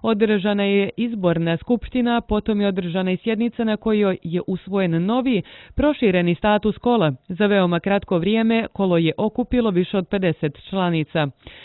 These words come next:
U veoma bogatom i šarenolikom programu rada Skupština kola je uključila i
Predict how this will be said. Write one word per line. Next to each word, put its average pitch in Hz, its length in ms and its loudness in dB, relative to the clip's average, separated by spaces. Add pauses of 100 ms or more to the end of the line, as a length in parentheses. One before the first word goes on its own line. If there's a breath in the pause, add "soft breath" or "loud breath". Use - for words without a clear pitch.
(300 loud breath)
U 240 80 2
veoma 233 340 4
bogatom 226 520 2
i 226 60 2
šarenolikom 226 720 0
programu 196 540 0
rada 233 340 2
Skupština 208 600 -2
kola 226 320 0
je 208 320 0
uključila 208 640 0 (180)
i 196 160 -4